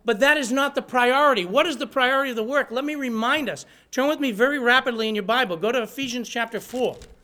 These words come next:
What is the priority of the body of Christ? Look.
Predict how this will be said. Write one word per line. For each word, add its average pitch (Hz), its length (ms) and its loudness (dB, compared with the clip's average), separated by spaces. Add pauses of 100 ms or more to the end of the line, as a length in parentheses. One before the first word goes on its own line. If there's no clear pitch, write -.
(380)
What 190 380 6
is 254 220 -4
the 240 80 -6
priority 220 580 4
of 175 80 -6
the 170 80 -10
body 208 360 -2
of 147 120 -10
Christ? - 520 -10 (1300)
Look. - 440 -2